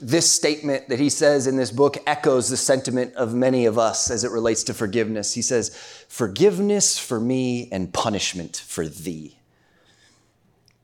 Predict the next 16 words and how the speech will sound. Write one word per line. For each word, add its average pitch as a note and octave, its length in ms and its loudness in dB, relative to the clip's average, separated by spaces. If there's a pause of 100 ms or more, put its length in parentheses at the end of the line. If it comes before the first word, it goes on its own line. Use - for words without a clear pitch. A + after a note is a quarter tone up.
(840)
Generally C#3 460 6
speaking, A#2+ 520 0
we're, A#2+ 380 6
we're C3 240 6
okay C#3 480 6
with A#2 180 2
forgiveness A#2 560 2
as A2+ 140 0
long B2 160 2
as A#2 100 0
it B2+ 100 2
relates A2 500 2
to G#2+ 360 -4
us - 240 2
receiving G#2+ 520 -2
it, - 200 -14